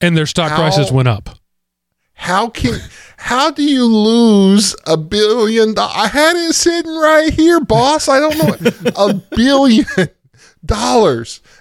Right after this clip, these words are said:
Speaker 2: How? You know, I mean, so does this mean that, you know, one, you know,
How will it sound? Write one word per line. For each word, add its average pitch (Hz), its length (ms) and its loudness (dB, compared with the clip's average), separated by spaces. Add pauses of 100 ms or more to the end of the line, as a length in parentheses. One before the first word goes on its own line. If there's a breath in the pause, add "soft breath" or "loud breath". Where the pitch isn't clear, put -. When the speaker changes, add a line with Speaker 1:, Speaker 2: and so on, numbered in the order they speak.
Speaker 2:
How? 254 640 -2 (340 loud breath)
You 196 160 0
know, 226 180 0
I 226 160 -2
mean, 165 420 0 (960)
so 185 220 0
does 165 240 -2
this 226 220 -2
mean 190 520 0 (300 loud breath)
that, 123 400 0 (680)
you 160 160 0
know, 135 200 2
one, 143 840 2
you 151 140 -2
know, 120 360 2